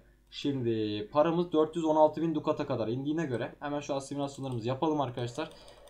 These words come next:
Ee, şunları yapıyorum ve daha sonrasında on bir adet teknoloji puanlarını güzel bir şekilde vereceğim. Senaryonun linki açıklama kısmında mevcut olması gerekiyor arkadaşlar. Oradan bakıp indirip oynayabilirsiniz.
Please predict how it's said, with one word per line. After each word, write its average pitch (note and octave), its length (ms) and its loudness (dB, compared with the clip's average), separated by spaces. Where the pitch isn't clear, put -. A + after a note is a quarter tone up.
Ee, A2 500 0
şunları C#3 300 -6
yapıyorum B2+ 440 -4
ve B2+ 120 -6
daha C#3 180 2
sonrasında C3+ 340 -8
on C3 160 -4
bir D3 80 2
adet B2 260 -2
teknoloji B2 380 -6
puanlarını G2 300 -6
güzel C#3 220 0
bir C#3+ 40 -8
şekilde C#3+ 260 -2
vereceğim. C#3 320 0
Senaryonun D3+ 480 0
linki D#3 160 -2
açıklama D#3 360 -4
kısmında D#3 260 -6
mevcut D3 340 -2
olması A#2+ 280 -2
gerekiyor A2 280 -2
arkadaşlar. C3 320 -8
Oradan B2+ 260 -4
bakıp B2+ 280 -6
indirip C3 340 -8
oynayabilirsiniz. A#2+ 920 -6